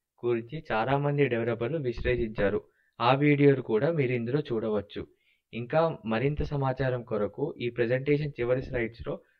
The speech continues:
ప్రస్తావనలు అనే slide కింద కొన్ని లింక్స్ మేము పె-,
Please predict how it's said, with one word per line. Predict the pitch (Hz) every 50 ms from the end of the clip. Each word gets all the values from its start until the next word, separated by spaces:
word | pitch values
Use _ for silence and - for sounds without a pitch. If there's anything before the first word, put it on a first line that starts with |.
| _ _ -
ప్రస్తావనలు | 117 117 139 - - 147 143 143 143 147 143 147 147 143 143
అనే | - - 120 127 123
slide | 123 - - 214 - 123 -
కింద | - - 113 101 101 101 117 160 180 _ _ _ _ _ _ -
కొన్ని | - 123 127 139 143
లింక్స్ | 135 135 131 139 - -
మేము | 143 131 139 147 160 170 - _ _ _
పె-, | - 117 110 113